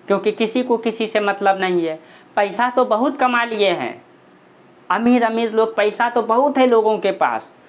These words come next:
लेकिन उनका फैमिली उनके साथ नहीं है। यानी अमीरों की समस्या है कि उनके पास पैसा तो बहुत है, लेकिन उसका दुख तकलीफ सुनने वाला कोई नहीं है।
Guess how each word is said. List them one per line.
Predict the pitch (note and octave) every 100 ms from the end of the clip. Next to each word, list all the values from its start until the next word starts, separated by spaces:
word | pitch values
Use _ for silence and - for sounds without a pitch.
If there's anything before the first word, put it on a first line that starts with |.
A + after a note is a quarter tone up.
| -
लेकिन | F3 G3+ G#3
उनका | F#3+ F#3+ F#3+
फैमिली | F#3 F#3+ F#3 G3+
उनके | G3+ G3+ G3+
साथ | G3 F#3+ F#3+
नहीं | F3+ F#3 F3+
है। | E3 E3+ - _ - - - -
यानी | F#3+ G3
अमीरों | G#3 F#3+ G3+ G#3+ A#3+
की | B3 A#3+
समस्या | A3 G#3+ G#3+ A3 G#3+
है | G#3+
कि | G#3+
उनके | G#3 G#3+
पास | G#3+ G3+ -
पैसा | G3 F#3+ A#3
तो | A#3 G#3+
बहुत | F#3+ F#3 F3+
है, |
लेकिन | E3+ E3+ F3
उसका | E3+ F3 D#3
दुख | C3+ F#3+ F3+
तकलीफ | - E3+ F3+ G3+
सुनने | - E3 D#3+
वाला | D3+ C#3 C3
कोई | B2+ B2 A#2+
नहीं | A2+ A#2
है। | B2